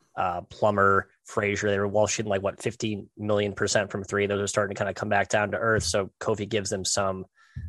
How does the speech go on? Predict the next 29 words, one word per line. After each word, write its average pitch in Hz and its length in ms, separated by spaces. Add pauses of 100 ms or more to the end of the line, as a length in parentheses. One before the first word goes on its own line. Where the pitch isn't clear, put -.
(220)
uh, 92 340
some 104 220
stability 107 400
there, 104 140
some 95 240
balance. 101 520
Right. 104 240
And 107 220
Wisconsin 123 640
defending 104 420
Kofi 101 340
to - 120
me 107 100
is 95 120
the 92 60
key 104 140
matchup 92 380
here, 98 120
not 113 280 (100)
the 101 100
Davis 95 340
thing. 95 120
I'm 113 80
more 127 140
worried 110 180
about 98 160
how 104 140
they're 101 80
gonna 98 260